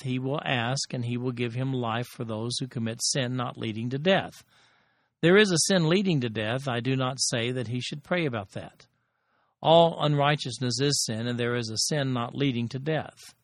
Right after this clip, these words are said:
We know that whoever is born of God does not sin, but he who has been born of God keeps himself,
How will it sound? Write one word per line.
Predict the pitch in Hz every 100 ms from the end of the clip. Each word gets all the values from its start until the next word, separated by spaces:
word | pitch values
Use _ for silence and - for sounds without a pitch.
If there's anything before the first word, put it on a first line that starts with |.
| _ _ _ _ _ _ _
We | 151 170
know | 170 175 196 190
that | 170
whoever | 156 165 165 147
is | 135 120
born | 143 143
of | 120
God | 139 156 139
does | 123
not | 127 117
sin, | - 175 151 110 127
but | 135
he | 135 156
who | 139 135
has | 131 143 175 165
been | 131 127
born | 113 117
of | 110 104
God | 110 127 127
keeps | 147 147 -
himself, | 127 - 107 117 127